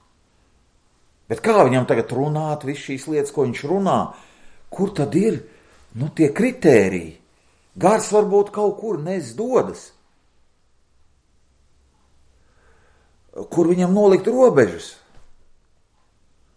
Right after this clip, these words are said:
Kur apstāties, kur ot vispār neiet? Ā, un viņš tāpēc saka,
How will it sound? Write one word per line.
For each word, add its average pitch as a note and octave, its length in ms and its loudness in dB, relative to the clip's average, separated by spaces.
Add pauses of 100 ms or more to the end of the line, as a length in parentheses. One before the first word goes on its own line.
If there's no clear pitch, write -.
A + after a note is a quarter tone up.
(340)
Kur B2+ 160 2
apstāties, G3+ 560 0
kur G#2+ 220 0
ot A2+ 100 -6
vispār G3+ 400 -2
neiet? G#2+ 540 -6 (4000)
Ā, D2 120 -14 (260)
un F2+ 100 -8
viņš A#2+ 320 -8
tāpēc D3+ 320 -8
saka, C3 380 -12